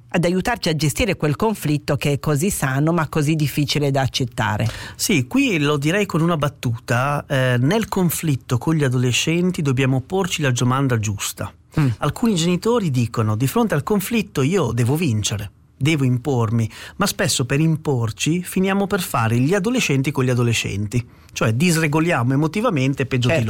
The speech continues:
Speaker 2: loro. Allora un'alternativa difficile, non ci riusciamo sempre, ma almeno è una rotta,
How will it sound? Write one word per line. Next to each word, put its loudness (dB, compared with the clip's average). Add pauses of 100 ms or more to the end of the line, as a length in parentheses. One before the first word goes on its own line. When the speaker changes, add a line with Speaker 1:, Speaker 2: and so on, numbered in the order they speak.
Speaker 2:
loro. -4 (380)
Allora 2
un'alternativa 0
difficile, 0
non -2
ci -4
riusciamo 2
sempre, 0
ma 0 (100)
almeno 2
è -2
una 2
rotta, 0